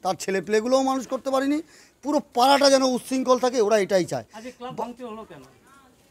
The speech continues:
Speaker 1: একটা উজ্জ্বল বলে ছেলে আছে আমাদের ক্লাবেরই সদস্য, ঠিক আছে, তার সাথে হয়তো কোনো কারণে হয়তো কথা তর্কতর্কি লেগেছে।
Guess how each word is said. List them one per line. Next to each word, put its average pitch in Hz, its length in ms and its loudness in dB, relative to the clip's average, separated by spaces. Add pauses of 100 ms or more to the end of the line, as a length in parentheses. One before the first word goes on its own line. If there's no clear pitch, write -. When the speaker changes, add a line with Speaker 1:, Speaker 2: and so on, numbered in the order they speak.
Speaker 1:
একটা 208 240 2
উজ্জ্বল 254 360 4
বলে 254 200 4
ছেলে 226 240 4
আছে 233 180 4
আমাদের 220 260 0
ক্লাবেরই 202 380 0
সদস্য, 185 480 -2 (460)
ঠিক 277 80 -10
আছে, 262 140 -6 (520)
তার 202 160 4
সাথে 269 280 4
হয়তো 269 180 4
কোনো 277 260 -2
কারণে 277 400 -2
হয়তো 277 220 0
কথা 254 360 -2 (320)
তর্কতর্কি 233 460 -4
লেগেছে। 170 380 0